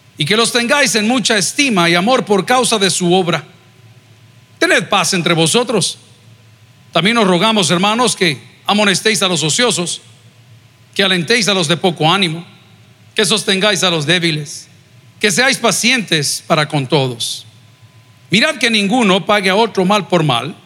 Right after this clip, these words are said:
antes seguid siempre lo bueno, unos para con otros y para con todos. Estad siempre gozosos, orad sin cesar. Dad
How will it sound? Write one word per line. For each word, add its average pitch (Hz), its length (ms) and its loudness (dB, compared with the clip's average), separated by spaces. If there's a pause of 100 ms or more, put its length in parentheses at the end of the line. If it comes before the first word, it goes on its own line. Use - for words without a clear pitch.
(560)
antes 180 380 -2
seguid 196 280 0
siempre 208 420 0
lo 226 120 4
bueno, 190 400 0 (160)
unos 190 320 2
para 214 240 0
con 254 160 2
otros 233 400 0 (100)
y 285 120 0
para 175 320 0
con 202 200 0
todos. 269 480 -2 (880)
Estad 302 540 0
siempre 233 400 0
gozosos, 180 720 -2 (640)
orad 165 360 0
sin 196 200 0
cesar. 156 500 -2 (800)
Dad 196 160 0